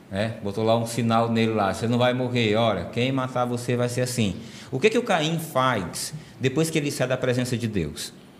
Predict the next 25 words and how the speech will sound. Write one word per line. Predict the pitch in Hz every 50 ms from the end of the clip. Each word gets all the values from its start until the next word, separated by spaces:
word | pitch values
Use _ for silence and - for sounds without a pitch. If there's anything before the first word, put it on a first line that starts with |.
| - - - - -
Ele | 143 147 147
vai | 127 156 170 180
pra | 175 170 170
um | 175 170
lugar, | 170 170 165 156 151 151 156 170 190 208 208 - - -
coabita | - 135 131 131 131 135 143 143
com | 151
a | 147
mulher | 147 147 147 143 143 143
dele, | 139 139 143 151 165 180 185
constitui | 180 175 156 147 151 151 156
uma | 156 156
família | 156 160 151 151 156 160 175 - - -
e | 175 190 214 233
constrói | 226 - 208 208 208 208 - - 175 180 190 202 185
uma | 170 180 196 220 269 277 - - - - - - - - - - -
cidade. | - - - 170 160 143 127 117 113 110 101 - - - - - - - - - - - - -
Qual | - 147 160
era | 170 180 185 190 185 -
a | 175 185 185
ideia? | 180 156 165 156 135 117 110 -
"Eu | 120 120 120 120
vou | 110 - 131
me | 143 151 143
proteger." | - 147 147 151 156 151 143 117 110 101 98